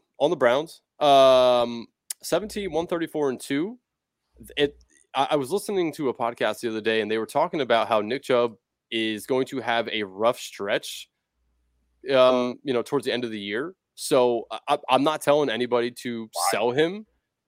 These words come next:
Speaker 1: Um, I, I, I guess the defenses that they play, I, I don't have the schedule up, um, but the defenses
Speaker 2: Strength, yeah,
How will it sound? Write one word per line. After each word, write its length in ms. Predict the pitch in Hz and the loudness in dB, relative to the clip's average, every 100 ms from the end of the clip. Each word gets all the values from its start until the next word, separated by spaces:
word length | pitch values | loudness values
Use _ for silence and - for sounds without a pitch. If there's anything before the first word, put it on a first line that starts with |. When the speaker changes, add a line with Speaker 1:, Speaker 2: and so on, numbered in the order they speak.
| - | -2
Speaker 1:
Um, 520 | 123 117 110 107 110 127 120 139 | 2 2 2 -2 -8 -14 -14 2
I, 120 | 147 | 4
I, 220 | 131 135 139 | 6 4 4
I 60 | |
guess 160 | 143 147 | 0 0
the 80 | 113 | -4
defenses 460 | 120 135 127 131 | -6 -4 -4 -4
that 120 | 135 135 | -4 -2
they 80 | |
play, 180 | 135 135 | 0 4
I, 180 | 123 120 | 6 4
I 60 | 117 | 2
don't 100 | 120 | 0
have 100 | 110 | -2
the 60 | 104 | -8
schedule 360 | - 110 104 | -6 -4 -2
up, 120 | 101 - | -4 -4
um, 320 | 110 104 104 101 _ | -2 -2 -2 -8 _
but 100 | 123 | -14
the 60 | 101 | -10
defenses 640 | 123 143 131 113 113 104 101 | -6 -2 -2 -2 -6 -6 -2
Speaker 2:
Strength, 240 | 139 143 _ _ _ - | -2 -2 _ _ _ -6
yeah, 300 | 107 101 | 0 0